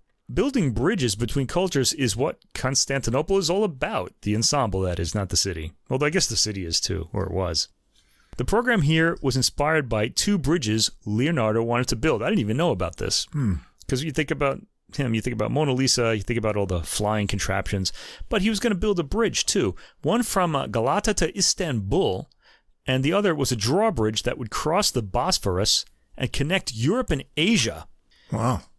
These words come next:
Speaker 1: Uh, Leonardo wrote about it, and he was gonna do this without, like, suspension, okay? Like, we have the suspension bridge today, so we
Speaker 2: Right.
Speaker 1: can build long bridges. This was gonna be like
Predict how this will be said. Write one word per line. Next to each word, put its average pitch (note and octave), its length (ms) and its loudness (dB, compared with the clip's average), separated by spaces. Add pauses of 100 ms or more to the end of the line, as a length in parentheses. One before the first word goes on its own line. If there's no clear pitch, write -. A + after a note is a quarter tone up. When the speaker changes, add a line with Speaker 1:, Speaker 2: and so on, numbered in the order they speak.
(120)
Speaker 1:
Uh, B2 140 2
Leonardo G3+ 640 2
wrote D3 380 2
about A#2 340 0
it, - 60 -8
and D#3 100 2
he F3 40 4
was G3+ 100 2
gonna A3 140 4
do G#3 140 2
this E3 200 2
without, D3+ 280 2
like, B2+ 200 0 (320)
suspension, G2+ 720 0
okay? A2+ 300 2
Like, G#2+ 240 0
we B2 80 2
have A#2 100 0
the A2 60 0
suspension B2 520 2
bridge G#2+ 220 0
today, B2 220 2
so G2 80 6
we F#2+ 60 4
Speaker 2:
Right. F#2 80 0
Speaker 1:
can G#2 120 -2
build G#2+ 240 0
long G#2 300 0
bridges. F#2+ 500 -2 (400)
This - 140 0
was D3 120 2
gonna D3 180 2
be B2+ 180 2
like A#2 340 0